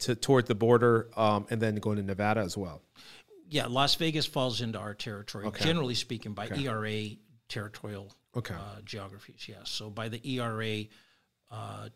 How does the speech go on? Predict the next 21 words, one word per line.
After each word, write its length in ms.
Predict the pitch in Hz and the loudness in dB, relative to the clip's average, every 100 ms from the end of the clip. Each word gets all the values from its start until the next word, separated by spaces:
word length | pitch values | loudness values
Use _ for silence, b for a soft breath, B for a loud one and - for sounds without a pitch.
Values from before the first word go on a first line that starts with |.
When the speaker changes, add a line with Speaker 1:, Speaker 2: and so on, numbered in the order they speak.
| _ _ | _ _
Speaker 2:
territory 520 | - 123 117 123 107 | -4 -4 -4 -6 -6
geography, 580 | 104 107 104 104 104 110 | -6 -8 -8 -10 -10 -10
that's, 360 | 104 101 - - | -10 -8 -6 -6
that, 240 | 113 98 | -6 -10
that 200 | 110 104 | -10 -12
normally 340 | 110 110 101 104 | -16 -18 -20 -18
falls 300 | - 104 98 | -12 -10 -10
into 260 | 104 107 104 | -10 -12 -10
it. 60 | 113 | -8
It 60 | 120 | -4
either 180 | 139 123 | -4 -2
falls 260 | 127 110 | -4 -2
into 140 | 120 101 | -4 -4
our 140 | 107 | -6
territory 460 | - 113 107 107 101 | -6 -8 -8 -8 -10
or 40 | |
falls 240 | 101 98 107 | -10 -8 -8
into 100 | 98 | -10
the 100 | 98 | -12
Arizona 340 | 98 104 104 | -12 -14 -14
territory. 420 | - 104 - - | -16 -18 -20 -20